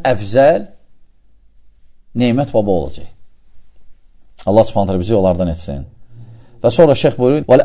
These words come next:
əhadis kəma qulna bələğət sələsin fi isbati rüyətillah." Hədislər təxminən otuza yaxın hədis var, çox ya az. Allah Taala'nı görmək məsələsi.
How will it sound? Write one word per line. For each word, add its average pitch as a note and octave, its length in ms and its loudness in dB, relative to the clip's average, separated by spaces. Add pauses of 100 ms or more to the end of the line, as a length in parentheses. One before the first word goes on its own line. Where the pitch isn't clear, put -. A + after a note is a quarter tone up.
əhadis C#3+ 380 2
kəma D3 240 2
qulna C#3+ 280 4 (520)
bələğət D3 520 6 (320)
sələsin B2+ 720 0
fi A#2+ 220 -4
isbati B2 320 0
rüyətillah." F2 520 -4 (480)
Hədislər - 580 0 (120)
təxminən C3+ 880 -2 (120)
otuza B2+ 540 -4
yaxın A#2 420 -2
hədis G#2 420 -4
var, G#2 300 0 (680)
çox A#2 380 -2
ya G#2 200 2
az. E2 380 -6 (2000)
Allah A#2 180 2
Taala'nı G#2+ 340 -2
görmək F#2+ 280 -2
məsələsi. - 440 -12